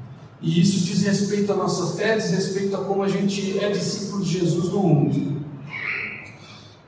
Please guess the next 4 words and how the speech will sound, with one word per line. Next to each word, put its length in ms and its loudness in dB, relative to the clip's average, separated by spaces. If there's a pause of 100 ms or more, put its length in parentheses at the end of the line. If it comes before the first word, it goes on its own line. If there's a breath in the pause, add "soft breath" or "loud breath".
(220)
Voltando 460 8
ao 100 10
Apocalipse, 1000 4 (340)
é, 720 4